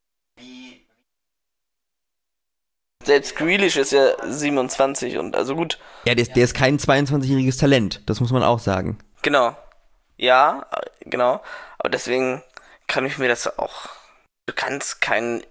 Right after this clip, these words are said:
Speaker 1: einen Ilkay Gündogan und Kevin De Bruyne nicht sofort eins zu eins ersetzen. Und gerade das System von Pep, das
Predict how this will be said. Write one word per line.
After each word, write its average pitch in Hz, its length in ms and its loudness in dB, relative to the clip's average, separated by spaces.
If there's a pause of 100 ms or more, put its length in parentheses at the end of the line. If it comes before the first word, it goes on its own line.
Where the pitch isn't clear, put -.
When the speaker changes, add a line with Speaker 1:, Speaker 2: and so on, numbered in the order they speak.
(140)
Speaker 1:
einen 110 180 -2
Ilkay 123 360 -2
Gündogan 131 680 0
und 110 140 -6
Kevin 123 260 -2
De 117 80 -8
Bruyne 123 340 0
nicht 123 220 -6
sofort 123 440 -6
eins 90 280 -2
zu 90 80 0
eins 90 200 -2
ersetzen. 107 460 -4 (360)
Und 123 180 -6
gerade 127 520 2 (260)
das - 180 -4
System 135 480 -2
von 95 260 -2
Pep, - 380 -2 (840)
das - 320 -4